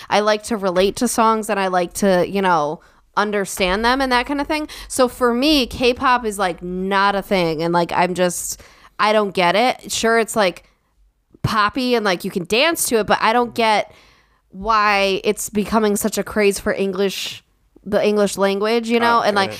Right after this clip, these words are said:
Speaker 1: and so I never understood that, how, like, other countries love these artists from America,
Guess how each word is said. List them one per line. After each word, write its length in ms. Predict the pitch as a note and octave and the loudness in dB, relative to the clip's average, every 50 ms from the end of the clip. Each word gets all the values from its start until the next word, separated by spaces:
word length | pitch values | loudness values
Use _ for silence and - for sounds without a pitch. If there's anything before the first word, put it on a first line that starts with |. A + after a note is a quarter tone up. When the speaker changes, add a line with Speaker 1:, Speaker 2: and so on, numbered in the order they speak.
| - - | -14 -6
Speaker 1:
and 180 | - G#3 A3 G#3 | -4 -4 -4 -4
so 460 | - - A#3 A3 G#3+ G#3 G3+ F#3 - _ - _ _ _ _ _ _ _ _ - - - | -2 0 0 2 2 2 -2 -4 -6 _ -20 _ _ _ _ _ _ _ _ -8 0 0
I 40 | A3+ | 2
never 240 | A#3 B3 B3+ C4+ C#4 | 2 2 2 2 0
understood 420 | C4 A3 G#3 - - - C#4+ D4 | -2 -2 -4 -6 -4 -4 -2 0
that, 220 | C#4 G#3+ F3 - G#3 | 0 0 0 0 0
how, 140 | G3+ A3 | 0 0
like, 200 | G#3 G#3 G3+ F#3+ - - | 0 0 -2 -4 -2 -2
other 260 | - G#3+ G#3+ B3 A#3+ | -2 0 0 -2 -4
countries 560 | A#3+ - - B3 A#3 B3+ - C4 G#3 G3+ G3 | -4 -4 -4 -4 -4 -2 0 0 0 0 0
love 320 | F#3 F3+ E3+ F3 G3+ G3+ | 0 0 2 0 0 0
these 200 | G3 A3 G#3+ G3+ - | -2 -4 -4 -4 -2
artists 500 | - - G3 A3 A3 G3 E3+ F3+ - - | 0 0 0 2 0 0 0 0 -2 -2
from 200 | - G3 F3+ F3+ | -2 -2 0 0
America, 760 | F3+ F3 F3+ G3 B3+ C4+ B3+ C4 - E3+ D#3 D3+ E3 E3 E3+ | 0 0 0 0 2 2 0 0 0 0 2 2 2 0 -2